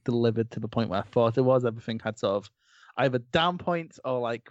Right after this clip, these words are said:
never have a potential to have up points to begin with. Gunner. Um,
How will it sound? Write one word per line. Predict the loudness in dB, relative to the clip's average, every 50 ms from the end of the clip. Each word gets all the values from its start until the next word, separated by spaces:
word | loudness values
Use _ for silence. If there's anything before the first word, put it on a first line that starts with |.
| -16
never | -6 -4 -4 -2 -2 -4
have | -6 -6
a | -8
potential | -10 -8 -6 -6 -6 -6 -8 -4
to | -2 -2
have | -2 -2 -4 -8
up | -10 -10 -10 _
points | -12 -10 -10 -10 -12 -16
to | -12
begin | -12 -12 -8 -6 -6 -4 -2
with. | -2 -2 -2 -4 -6 _ _ _
Gunner. | -2 0 0 0 -4 -4 -6 _ _ -20 -20 -20 -20 _ _ _ _
Um, | 0 2 2 2 2 0 0 -2 -4 -6 -6 -8 -8 -2